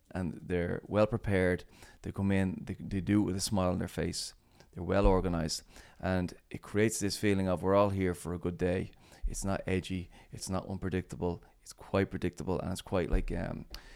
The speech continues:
things happen the way they're meant to happen. So that, that's where a lot of it comes from. So I'm really looking forward to it. I remember last year walking around thinking, "It just feels good to be here." There's a lot of smiling faces. And,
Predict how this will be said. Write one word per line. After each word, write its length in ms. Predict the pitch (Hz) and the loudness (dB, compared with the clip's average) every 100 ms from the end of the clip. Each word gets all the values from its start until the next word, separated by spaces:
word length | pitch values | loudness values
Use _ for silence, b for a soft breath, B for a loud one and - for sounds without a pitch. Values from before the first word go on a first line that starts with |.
| B B B _ - | B B B _ -2
things 220 | 110 98 | 0 0
happen 400 | - 92 92 90 | 0 0 2 0
the 100 | 90 | -2
way 500 | 90 85 87 85 85 - | -2 -2 -2 -4 -4 -6
they're 120 | - | 0
meant 160 | - | 0
to 60 | - | 0
happen. 260 | - - - - B B B | -6 -8 -12 -20 B B B
So 220 | - 104 | 0 2
that, 320 | 76 - - | 2 -2 0
that's 220 | - 120 107 | 0 0 2
where 100 | 92 | 2
a 60 | |
lot 100 | 92 | 2
of 80 | 87 | 0
it 60 | - | -4
comes 160 | 90 | -6
from. 100 | - | -6
So 220 | - 104 | -2 2
I'm 160 | 104 107 | 6 8
really 220 | 127 120 | 8 8
looking 240 | 107 104 98 | 4 2 0
forward 320 | 107 98 92 | 4 4 4
to 80 | 92 | 0
it. 200 | - - B B - | -2 -12 B B 0
I 60 | |
remember 300 | 92 104 107 | 2 4 4
last 340 | 92 95 98 - | 4 2 0 -4
year 80 | 85 | -2
walking 320 | 87 92 85 | 0 0 -4
around 160 | 92 - | -6 -8
thinking, 280 | 85 - - _ | -10 -10 -18 _
"It 140 | - - | -16 -10
just 180 | 123 - | -8 -8
feels 480 | - 104 98 87 | -2 0 0 -2
good 240 | 87 92 - | -6 -8 -8
to 60 | - | -6
be 140 | 98 | -6
here." 160 | 90 - | -4 -8
There's 160 | - | -8
a 80 | 82 | -6
lot 260 | 92 95 98 | -2 0 0
of 80 | |
smiling 340 | - 92 92 87 | 0 0 0 0
faces. 520 | 82 78 - - - B B B B B | -2 -2 -4 -8 -10 B B B B B
And, 400 | 92 90 90 | 0 0 -2